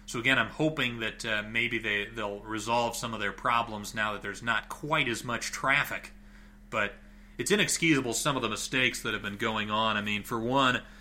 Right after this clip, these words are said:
the, you know, I, I watch a lot of my League Pass through, uh, the N B A app on PlayStation.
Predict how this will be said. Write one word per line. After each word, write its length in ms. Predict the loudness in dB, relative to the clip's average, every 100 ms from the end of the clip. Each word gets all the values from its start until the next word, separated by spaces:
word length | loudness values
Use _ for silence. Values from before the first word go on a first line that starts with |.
| -18 -12
the, 500 | -2 2 4 4 0 -6 -14 -10
you 120 | -4
know, 180 | -2 2
I, 380 | 8 10 10 8
I 120 | 6
watch 340 | 6 6 6 4
a 40 |
lot 300 | 4 4 4
of 100 | 4
my 200 | 4 4
League 280 | 4 0 0
Pass 360 | 2 4 4
through, 420 | 0 0 2 2 2
uh, 60 |
the 160 | 2 2
N 100 | 4
B 140 | 6
A 140 | 8 8
app 200 | 8 4
on 200 | -2 -4
PlayStation. 760 | -2 0 0 -2 -2 -2 -6